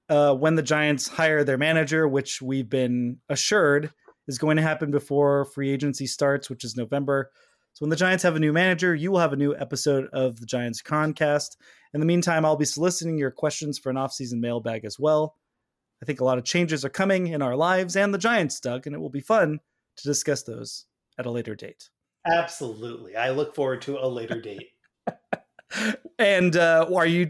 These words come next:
Speaker 1: are you going in hibernation or no? When
Speaker 2: No, I'm, I'm, I'm still gonna keep writing, uh, during the off season. Not technically the off season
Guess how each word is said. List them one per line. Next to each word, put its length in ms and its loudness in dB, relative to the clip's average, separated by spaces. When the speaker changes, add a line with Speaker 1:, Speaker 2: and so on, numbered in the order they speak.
Speaker 1:
are 100 2
you 320 4
going 300 4
in 60 2
hibernation 680 2
or 100 4
no? 260 4
When 480 -2
Speaker 2:
No, 360 4
I'm, 120 -2
I'm, 360 0
I'm 200 -4
still 300 2
gonna 160 0
keep 260 0
writing, 600 0
uh, 420 0
during 360 -2
the 180 -6
off 260 -2
season. 460 -8
Not 160 0
technically 360 -2
the 80 2
off 200 2
season 480 -6